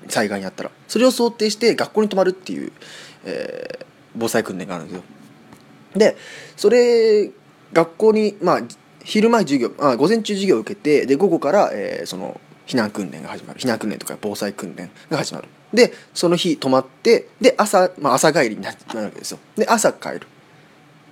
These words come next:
で、その日は休みなんですよ、だから。で、この、この休み、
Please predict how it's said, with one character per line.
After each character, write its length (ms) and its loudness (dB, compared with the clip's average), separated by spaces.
で、 160 4
そ 120 -2
の 80 2
日 80 0
は 60 8
休 160 0
み 60 -8
な 80 -12
ん 20 -14
で 60 -18
す 20 -16
よ、 80 -10
だ 100 -12
か 80 -12
ら。 60 -14
で、 140 6
こ 300 2
の、 220 4
こ 120 2
の 80 6
休 280 2
み、 160 -2